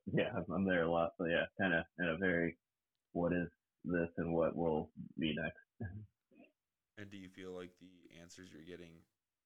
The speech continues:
Speaker 2: from therapy, or not even, it's not even,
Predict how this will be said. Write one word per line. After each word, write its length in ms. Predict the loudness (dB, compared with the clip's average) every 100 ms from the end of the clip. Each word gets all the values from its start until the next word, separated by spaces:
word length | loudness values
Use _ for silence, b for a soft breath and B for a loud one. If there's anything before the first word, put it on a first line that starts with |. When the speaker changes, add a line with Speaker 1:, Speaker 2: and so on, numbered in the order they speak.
| _ _ _ -14
Speaker 2:
from 200 | -14 -12
therapy, 540 | -12 -10 -10 -10 -10
or 380 | -10 -10 -8 -10 _
not 180 | -10 -10
even, 240 | -10 -14 -16
it's 140 | -12
not 100 | -10
even, 140 | -8